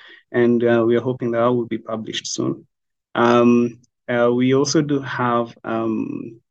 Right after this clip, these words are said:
a pro-, uh, what we call the provider survey, which will focus on, you know, E N T infrastructure,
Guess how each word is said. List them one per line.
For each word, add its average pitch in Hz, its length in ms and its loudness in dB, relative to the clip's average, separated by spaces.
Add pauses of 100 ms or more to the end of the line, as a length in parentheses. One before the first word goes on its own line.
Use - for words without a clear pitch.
(120)
a 113 100 -8
pro-, 117 260 -4
uh, 123 260 -6
what 131 340 0
we 135 120 0
call 127 200 2
the 123 80 -6
provider 127 480 -2
survey, 120 500 -4 (200)
which 123 200 -4
will 127 100 0
focus 123 540 0
on, 120 380 0 (400)
you 127 100 -6
know, 123 220 0
E 131 140 2
N 127 120 4
T 127 140 -2
infrastructure, 123 840 -2